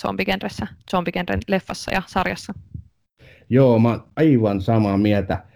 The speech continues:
Speaker 2: Ja varsinkin siinä alussa, sarjan niillä ensimmäisellä tuotantokausilla, niin toihan oli pinnassa. Just toi ihmisten selviytymisvietti, miten se, niinku, löytää toisia, muodostaa ryhmään, se ryhmän dynamiikka,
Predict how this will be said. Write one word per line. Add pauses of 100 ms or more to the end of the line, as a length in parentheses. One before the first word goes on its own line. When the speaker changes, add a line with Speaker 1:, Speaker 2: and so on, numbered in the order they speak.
(120)
Speaker 2:
Ja
varsinkin
siinä
alussa, (160)
sarjan
niillä
ensimmäisellä
tuotantokausilla,
niin
toihan
oli
pinnassa. (120)
Just
toi
ihmisten
selviytymisvietti,
miten
se,
niinku,
löytää
toisia,
muodostaa
ryhmään,
se
ryhmän
dynamiikka,